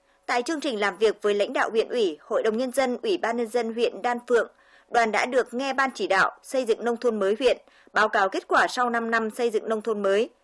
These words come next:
và việc phấn đấu trở thành huyện nông thôn mới của thành phố Hà Nội vào cuối năm hai nghìn không trăm mười lăm. Dưới sự lãnh đạo chỉ đạo sát sao, trực tiếp, thường xuyên, kịp thời của huyện ủy,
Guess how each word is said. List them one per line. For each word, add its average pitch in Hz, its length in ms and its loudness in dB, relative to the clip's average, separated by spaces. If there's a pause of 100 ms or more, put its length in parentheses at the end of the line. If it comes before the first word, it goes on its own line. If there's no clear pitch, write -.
(280)
và 208 340 2
việc 226 200 2
phấn 214 140 0
đấu 208 200 2
trở 247 200 0
thành 185 340 -6
huyện 220 200 0
nông 226 120 -2
thôn 214 220 -2
mới 196 200 2
của 220 220 0
thành 185 200 -6
phố 202 140 -8
Hà 233 140 -2
Nội 180 260 0 (340)
vào 214 180 2
cuối 208 200 2
năm 269 220 -4
hai 269 120 -4
nghìn 214 220 -4
không 220 200 -6
trăm 220 220 -2
mười 180 100 0
lăm. 208 220 -2 (960)
Dưới 233 220 4
sự 247 180 0
lãnh 214 200 0
đạo 233 220 4
chỉ 233 140 -4
đạo 190 240 2
sát 320 240 -6
sao, 262 320 2 (100)
trực 226 200 0
tiếp, 277 160 0 (220)
thường 226 200 2
xuyên, 277 300 0
kịp 233 240 -2
thời 208 200 4
của 196 160 0
huyện 220 200 2
ủy, 226 240 2